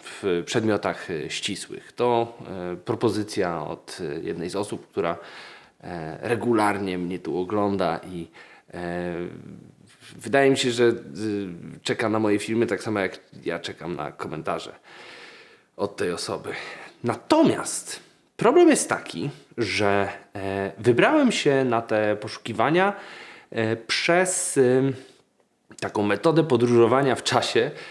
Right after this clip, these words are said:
która polega na zajrzeniu do moich starych zeszytów, do tych, w których, e, prowadziłem notatki, e, wtedy, kiedy uczyłem, e, informatyki w liceum.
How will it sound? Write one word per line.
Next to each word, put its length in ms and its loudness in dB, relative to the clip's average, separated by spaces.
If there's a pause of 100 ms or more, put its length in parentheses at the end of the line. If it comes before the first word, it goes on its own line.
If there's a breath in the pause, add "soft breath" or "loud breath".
(280 loud breath)
która 680 4
polega 440 4
na 380 2
zajrzeniu 600 4
do 400 2
moich 320 2
starych 320 2
zeszytów, 680 -4 (160)
do 300 0
tych, 340 0
w 60 -20
których, 460 -2 (220)
e, 40 2
prowadziłem 520 2
notatki, 560 -2 (500 loud breath)
e, 320 -2
wtedy, 380 2
kiedy 480 8
uczyłem, 640 4 (140)
e, 500 -2
informatyki 880 0 (440 loud breath)
w 120 -6
liceum. 380 -6